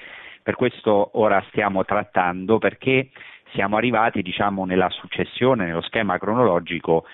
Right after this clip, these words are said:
eh, diciamo quasi alla salita di Gesù a Gerusalemme nei Vangeli sinottici, e ora mi fermo proprio su questi capitoli così importanti, centrali del Vangelo di Giovanni, che trattano la festa, che hanno come cornice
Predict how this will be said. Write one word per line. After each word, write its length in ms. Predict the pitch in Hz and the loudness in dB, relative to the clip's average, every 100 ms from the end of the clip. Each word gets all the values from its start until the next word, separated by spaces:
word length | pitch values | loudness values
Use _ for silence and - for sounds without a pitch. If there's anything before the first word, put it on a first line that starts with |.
| - - - | -20 -20 -10
eh, 480 | - 87 85 85 85 | 0 2 4 4 2
diciamo 420 | 82 - 90 87 | 0 -2 -2 -4
quasi 500 | - 101 92 - 90 - | -2 0 0 -2 -6 -2
alla 300 | 98 92 90 | 0 0 0
salita 460 | 104 101 135 87 82 | 0 2 2 0 -4
di 100 | 80 | -4
Gesù 320 | 85 78 90 | -4 0 0
a 80 | 80 | 2
Gerusalemme 720 | 82 82 101 98 82 82 87 | 0 -2 0 0 0 -2 0
nei 120 | 85 | 2
Vangeli 380 | 85 92 98 117 | 0 0 -2 0
sinottici, 640 | 180 101 - - - - | 0 -2 -2 -8 -6 -4
e 140 | - | 0
ora 240 | 113 98 104 | 2 2 0
mi 100 | 117 | -2
fermo 400 | - 90 92 107 | 0 0 2 0
proprio 540 | 113 110 107 127 127 - - - - - - | 2 0 2 0 0 -6 -20 -20 -20 -20 -10
su 140 | - | -4
questi 340 | - 160 - 123 | -2 -2 -2 0
capitoli 520 | 123 127 160 127 113 | 0 0 2 2 4
così 260 | 113 - | 2 0
importanti, 600 | 175 139 98 147 156 110 | -4 -2 -2 0 -2 -4
centrali 640 | - 98 95 147 160 117 95 | -4 -2 -2 0 2 2 0
del 140 | 95 | 0
Vangelo 260 | 98 104 120 | 0 2 2
di 120 | 117 | 2
Giovanni, 440 | 185 165 107 107 | 2 2 0 -2
che 160 | - 139 | -2 -2
trattano 640 | 98 85 - 90 90 98 - | 0 -2 -2 -2 0 -2 0
la 140 | 113 | -2
festa, 540 | - 104 - 98 95 - - - | 0 -2 -2 -2 -2 -2 -18 -12
che 100 | - | -2
hanno 200 | 123 117 | 0 0
come 280 | - 101 95 | -2 -2 -2
cornice 760 | - 107 127 180 107 - 82 | 0 0 2 2 0 -2 -4